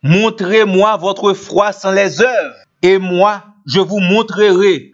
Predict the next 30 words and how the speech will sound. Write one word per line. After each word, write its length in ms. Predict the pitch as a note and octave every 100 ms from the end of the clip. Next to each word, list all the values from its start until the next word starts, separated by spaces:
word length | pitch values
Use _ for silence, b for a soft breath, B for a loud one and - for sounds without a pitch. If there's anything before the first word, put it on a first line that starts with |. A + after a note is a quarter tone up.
| _
ma 220 | C#3+ E3
foi 640 | D#3+ _ B2+ D#3 D3+ - _ _
par 240 | D#3 C#3+
les 300 | C#3 C3+ -
œuvres. 320 | C#3+ A#2+ F#2+ _ _ D3+
Nous 180 | G3+
espérons 600 | B3 B3+ - A#3+ G3+ A3+ A#3
que 140 | F#3+
jusqu'ici 760 | E3 G#3 - G3 F#3 - G#3+ -
tout 200 | F#3+ F3+
est 160 | E3 -
clair. 480 | C3+ D#3 C#3+ E2 - _ _ -
La 240 | C3+ E3+
foi 460 | - E3 F3 G#3 -
authentique 800 | G3+ G3 G3 G3 - A#3 A#3+ G#3
et 100 | F#3
véritable, 800 | D#3 F#3 F#3+ F#3 F#3 F#3 F#3+ E3
li 160 | F3+ G3
mare 600 | F3 G3+ G3 F#3 A#3 A3+
serré 460 | - G#3+ G3+ G#3+
serré 720 | G3+ - G#3 F#3+ A3+ D#3 - _
avec 340 | E3+ D3+ E3+ E3+
les 140 | D#3+
bonnes 280 | D#3 D3+ C3 A#2+
œuvres. 320 | D3+ C3 G2 _ _ _
Calvin 760 | - G3 G3+ E3 - G#3 A#3+ B3 - _
te 60 | F#3
résumé 720 | F3+ F#3 F3+ C#3 F#3 F3 G3
passage 540 | G3 F3 E3+ F3+ E3 E3
ça 380 | F3 E3 D#3+